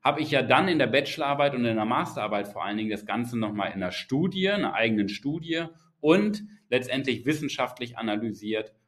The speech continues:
und bestätigt, wie man Menschen emotional abholt. Und das ist der Schlüssel heutzutage. Nicht rational Menschen zu binden oder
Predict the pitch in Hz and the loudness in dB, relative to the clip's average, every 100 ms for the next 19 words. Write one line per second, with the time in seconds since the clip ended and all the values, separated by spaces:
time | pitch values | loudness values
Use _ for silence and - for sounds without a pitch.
0 | _ - 98 101 - - - - 110 107 | _ -2 -2 -2 -6 -12 -12 0 0 0
1 | 87 _ 101 117 117 98 101 98 107 104 | -8 _ 0 2 2 2 -2 -4 -8 -10
2 | 95 98 95 - 95 85 - - - 71 | -6 -6 -6 -6 -4 -4 -6 -10 -12 -18
3 | _ _ _ _ - 101 139 - - 131 | _ _ _ _ -4 4 4 4 -4 -4
4 | 135 127 - 131 113 90 90 - - 78 | 0 0 2 0 2 -2 -2 -8 -8 -8
5 | 78 - _ _ _ _ 139 143 - 143 | -8 -14 _ _ _ _ 0 0 4 4
6 | 160 180 165 165 165 165 165 160 160 156 | 4 0 2 4 2 0 -2 -6 -4 -2
7 | 160 151 165 156 _ _ 107 110 117 - | -2 -4 -6 -8 _ _ 2 2 2 -6